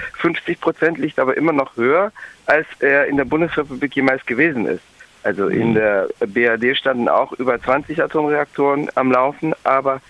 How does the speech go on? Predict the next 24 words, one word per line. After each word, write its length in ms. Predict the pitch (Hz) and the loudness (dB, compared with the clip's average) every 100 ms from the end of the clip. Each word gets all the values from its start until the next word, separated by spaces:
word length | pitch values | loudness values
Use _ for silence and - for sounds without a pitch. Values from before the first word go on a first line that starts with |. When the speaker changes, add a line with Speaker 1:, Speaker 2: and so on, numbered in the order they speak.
| - _ - | -20 _ -6
Speaker 1:
das, 120 | 113 120 - - | -2 -2 -4 -4
äh, 180 | - 120 - | 0 2 2
erreichte 480 | 120 113 131 - 139 | 2 2 0 -4 0
nie 360 | 139 160 190 - | 2 4 2 0
einen 340 | 127 139 139 131 - _ | 2 2 2 -2 -8 _
Stromerzeugungsanteil 1300 | - - 175 190 147 - 147 147 143 - 123 123 127 | -8 2 2 2 0 0 0 0 -2 0 0 2 -2
von 220 | 113 107 | -2 -2
über 200 | 127 131 | 0 0
fünfzig 400 | 123 110 - 117 - | -2 -8 -10 -14 -10
Prozent. 420 | 113 - 95 - - - - - | -8 -4 -4 -4 -12 -12 -12 -4
Äh, 220 | 101 113 | 2 2
meines 480 | 107 110 131 196 208 | 2 2 2 2 -2
Erachtens 420 | - 180 - - | -2 -2 -4 -8
geht 220 | - 156 | -6 -4
es 80 | - - - | -6 -10 -2
den, 320 | 147 143 131 - | 0 2 0 0
äh, 140 | 120 117 | 0 0
französischen 580 | - 123 143 165 190 185 | -2 -4 -2 0 0 0
Regierenden 580 | 165 156 170 160 160 | -2 0 0 0 0
darum, 380 | 143 143 151 143 - - | 0 0 0 -4 -10 -6
zwei 320 | 123 127 160 - | 2 2 2 -2
Ziele, 320 | 170 180 175 - | -2 0 0 -2
äh, 120 | 123 120 | -2 0
gleichzeitig 580 | 123 139 - 147 - | 2 0 -2 -10 -10